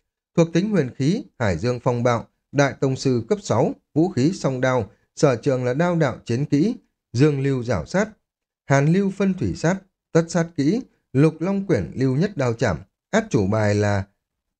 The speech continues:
Đinh Đầu Truy Kích. Thân thể cường tráng, công kích cảnh giới tông sư võ đạo trở xuống thì khó có thể phá vỡ phòng ngự bất động của nó. Nhược điểm dưới đầu ba tấc, phòng thủ thấp nhất, phá được thì có thể giết ngay lập tức. Thực sự là chi tiết.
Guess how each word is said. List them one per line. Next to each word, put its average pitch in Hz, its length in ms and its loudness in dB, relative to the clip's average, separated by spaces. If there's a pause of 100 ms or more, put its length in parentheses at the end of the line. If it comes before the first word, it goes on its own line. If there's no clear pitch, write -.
(160)
Đinh 175 260 2
Đầu 95 420 0
Truy 143 220 2
Kích. 233 200 -4 (840)
Thân 208 140 2
thể 135 160 2
cường 117 280 -2
tráng, 147 320 0 (140)
công 175 180 0
kích 233 200 -4
cảnh 101 220 0
giới 110 160 0
tông 135 220 -2
sư 123 180 -2
võ 135 140 -2
đạo 135 260 0
trở 85 120 -2
xuống 151 360 0 (300)
thì 143 120 4
khó 160 200 -2
có 226 120 -4
thể 123 180 0 (100)
phá 107 160 0
vỡ 165 280 0
phòng 98 180 -2
ngự 95 180 -2
bất 202 180 -2
động 135 240 0
của 85 80 -8
nó. 104 300 0 (540)
Nhược 156 240 2
điểm 107 300 -2
dưới 139 180 0
đầu 131 220 0
ba 117 200 -2
tấc, 226 200 -2 (300)
phòng 131 180 0
thủ 104 200 0
thấp 175 200 -2
nhất, 220 220 0 (300)
phá 156 160 2
được 170 300 0
thì 110 80 -2
có 156 120 -2
thể 113 180 0
giết 190 240 -2
ngay 120 160 0
lập 92 220 0
tức. 233 260 0 (540)
Thực - 180 0
sự 123 140 -2
là 95 140 0
chi 123 220 -2
tiết. 226 220 2